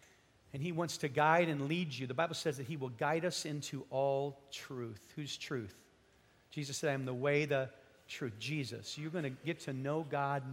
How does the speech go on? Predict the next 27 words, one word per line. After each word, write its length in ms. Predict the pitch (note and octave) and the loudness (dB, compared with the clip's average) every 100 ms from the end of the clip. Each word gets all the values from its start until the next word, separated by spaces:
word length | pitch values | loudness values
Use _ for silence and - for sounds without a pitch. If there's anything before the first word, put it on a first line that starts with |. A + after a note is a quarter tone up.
| C3 | -6
more 500 | D3 D#3+ A2+ F2+ G2+ A#2+ - _ _ _ _ _ - | -2 -2 -2 -6 -10 -14 -20 _ _ _ _ _ -12
when 140 | B2+ | -8
you 320 | C3+ C3+ C#3+ - - | -4 -4 -6 -10 -6
allow 420 | B2+ A#2+ C3 D3 | -4 0 0 0
the 160 | C#3+ B2+ | -4 -10
Holy 320 | - C#3 C#3+ | -10 -8 -6
Spirit 500 | - - C3+ A2 A2+ - - - | -8 -6 -4 -4 -8 -16 -20 -12
to 100 | A#2+ | -6
guide 300 | A#2 A#2+ A2+ | -4 -2 -4
and 140 | G#2+ | -6
direct 500 | G#2+ G#2+ G#2+ - - - - | -6 -6 -8 -10 -20 -20 -14
you. 160 | F#2 D#2+ - _ _ - - - - | -14 -14 -20 _ _ -20 -20 -20 -14
So, 400 | - - F#3 A#2+ - - - - | -4 6 8 8 0 -18 -12 -2
we 120 | D#3+ | 4
know, 220 | F#3+ D3 | 6 6
number 280 | C#3+ D#3+ F#3 | 4 2 2
one, 300 | F3+ E3+ B2 | 2 2 0
if 140 | A#2 | -4
we're 60 | C#3+ | -2
gonna 160 | C#3+ | 0
go 140 | C#3 D3+ | 2 2
deeper, 460 | D#3+ F#3+ A2+ A#2 B2 | 2 0 -2 -6 -8
you've 160 | B2 A#2+ | -10 -4
gotta 180 | B2 A2 | -4 -4
dive 680 | A2 D#3+ D#3 G#2+ A2 A#2+ - - _ _ - - _ | 0 2 2 0 -4 -6 -12 -20 _ _ -20 -20 _
by 120 | A2+ | -6
knowing 520 | A2 A2+ A2+ A#2 A#2+ | -4 -4 -4 -4 -6